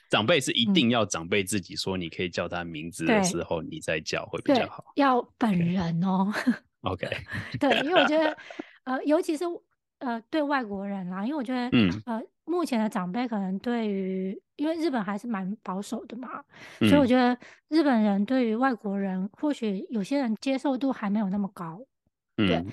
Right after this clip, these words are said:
Speaker 2: 所以他可能其实在接触外国人的时候，他是比较害羞的，或者他不知道该怎么，
Speaker 1: 哦。
Speaker 2: 该怎么，呃，提出话题。所以我觉得你如果，呃，马上就叫他的名字，他会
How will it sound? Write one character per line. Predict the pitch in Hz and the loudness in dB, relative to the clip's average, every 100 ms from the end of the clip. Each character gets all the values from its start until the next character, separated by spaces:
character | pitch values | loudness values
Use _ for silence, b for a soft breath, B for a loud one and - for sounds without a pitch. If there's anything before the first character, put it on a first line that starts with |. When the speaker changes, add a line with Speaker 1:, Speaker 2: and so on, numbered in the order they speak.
| B | B
Speaker 2:
所 | 294 | 2
以 | |
他 | 285 | 2
可 | 269 | 4
能 | 220 | 4
其 | 208 254 | 4 2
实 | 247 277 - | 0 -4 -4
在 | 262 | -2
接 | 254 240 | -2 -4
触 | 269 | -2
外 | 240 | -2
国 | 214 | -2
人 | 208 | -2
的 | |
时 | 214 | -2
候， | |
他 | 233 | -2
是 | 254 | -4
比 | 240 | -4
较 | 214 | -4
害 | 214 226 | -4 -4
羞 | 202 196 165 | -4 -6 -8
的， | - 370 - b | -10 -14 -16 b
或 | - 285 | 2 4
者 | |
他 | 269 | 6
不 | 240 | 6
知 | |
道 | 254 | 4
该 | - 226 | 4 4
怎 | |
么， | - 165 | 4 2
Speaker 1:
哦。 | - - | -2 -4
Speaker 2:
该 | 262 277 | 0 0
怎 | 277 185 | 2 2
么， | 190 185 185 190 - _ - | 2 2 2 0 -6 _ -6
呃， | 208 | -6
提 | - 233 | -2 -2
出 | 247 233 | 0 4
话 | 254 175 | 4 2
题。 | - - 285 B B B B | -6 -14 -14 B B B B
所 | 339 | 4
以 | |
我 | 277 | 6
觉 | 262 | 6
得 | 262 262 B B B - | 4 0 B B B 0
你 | 240 226 | 4 4
如 | 277 | 4
果， | 269 - - _ _ _ _ | 2 0 -10 _ _ _ _
呃， | 226 214 208 294 | -6 -4 -4 0
马 | 226 165 | 0 0
上 | 277 285 | -2 0
就 | |
叫 | 294 285 247 | 0 0 -2
他 | 233 226 | -2 -4
的 | 208 262 - | -6 -8 -8
名 | - 202 185 | 0 2 2
字， | 233 - 226 - b b b _ | -2 -6 -10 -10 b b b _
他 | 302 | -2
会 | 294 330 277 | 2 2 2